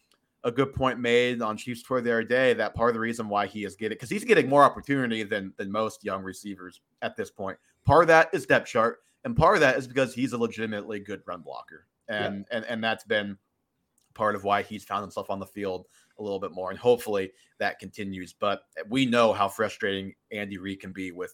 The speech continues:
Speaker 1: with young receivers. They have a good game, you think they're in the rotation, and then they're just banished for a week, <laughs> like, just for,
Speaker 2: Yeah.
Speaker 1: for no reason. So
Speaker 2: They go to
Speaker 1: I
Speaker 2: the shadow realm.
Speaker 1: I think one scenario is, is Rashee Rice just being that dude.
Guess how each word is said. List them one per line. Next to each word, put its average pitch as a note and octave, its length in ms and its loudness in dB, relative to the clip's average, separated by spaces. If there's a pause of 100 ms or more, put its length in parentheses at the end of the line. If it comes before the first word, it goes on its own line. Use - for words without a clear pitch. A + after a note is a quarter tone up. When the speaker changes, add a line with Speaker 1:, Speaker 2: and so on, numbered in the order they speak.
Speaker 1:
with - 160 -20
young F#2+ 200 -10
receivers. B2+ 580 0 (280)
They G#2 80 0
have A2 180 4
a G#2+ 60 -4
good G#2 180 -6
game, D#3+ 340 4 (160)
you A#2 100 -4
think A#2+ 340 4
they're A2+ 180 8
in A2+ 80 4
the G#2 80 -6
rotation, D3+ 580 4
and B2 160 0
then B2+ 100 4
they're A#2 140 4
just A2 300 -2 (140)
banished G2+ 500 -2
for G2 180 -6
a F#2+ 60 -2
week, G2 320 -8
<laughs> - 40 -20
like, E3 200 2
just F#3+ 360 2
for, D3+ 240 4 (140)
Speaker 2:
Yeah. - 140 -6
Speaker 1:
for D3+ 160 6
no D3 120 10
reason. G#2 360 2
So A2 280 2
Speaker 2:
They C3+ 100 6
go B2 100 2
to A2+ 60 8
Speaker 1:
I A#2+ 40 10
Speaker 2:
the G#2 60 2
shadow G2 340 0
realm. G2+ 320 -4 (160)
Speaker 1:
I B2 140 4
think D3 240 2
one B2+ 160 2
scenario C3+ 540 4
is, A2+ 600 2
is G#2 220 -8
Rashee A2+ 260 -6
Rice F#2+ 380 0 (100)
just G2 200 -8 (120)
being G2 220 -6
that F#2+ 240 -6
dude. E2+ 260 -12